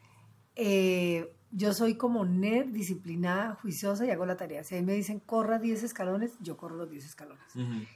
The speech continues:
Speaker 1: Y si yo siento que debo subir la montaña, yo subo la montaña. O sea, yo, yo un poco me dejo llevar.
Speaker 2: Ujú.
Speaker 1: Y cuando vi, de verdad, yo me agobié, porque yo dije, "Estos, estos niños no,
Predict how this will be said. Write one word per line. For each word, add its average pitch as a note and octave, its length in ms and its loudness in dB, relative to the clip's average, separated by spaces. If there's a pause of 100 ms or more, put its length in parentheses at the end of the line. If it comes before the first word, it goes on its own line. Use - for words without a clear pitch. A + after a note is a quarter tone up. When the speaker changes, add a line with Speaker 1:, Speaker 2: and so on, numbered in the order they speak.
Speaker 1:
Y G3 100 -2
si F#3+ 120 0
yo F#3 140 2
siento G#3 420 -2
que G#3 140 -2
debo F3 240 2
subir F3+ 220 -2
la F3+ 100 2
montaña, F3+ 440 -4
yo D3+ 140 -8
subo C#3 200 -10
la D3 100 -10
montaña. E3+ 480 0
O - 40 -20
sea, - 160 -12
yo, F3 280 -2
yo G3 160 2
un F#3+ 60 4
poco A3 200 -2
me G#3+ 80 0
dejo E3+ 160 -2
llevar. E3+ 360 -2 (320)
Speaker 2:
Ujú. A2+ 180 -6 (480)
Speaker 1:
Y B3 420 8 (720)
cuando F3 420 4
vi, G3 380 2
de G#3+ 140 -4
verdad, F3 200 0
yo E3+ 140 2
me G3+ 120 6
agobié, F#3+ 800 2
porque G#3 260 -6
yo D#3+ 100 2
dije, F3+ 260 2
"Estos, G3+ 360 -4
estos F3+ 320 -6
niños G3 320 6
no, G3 300 2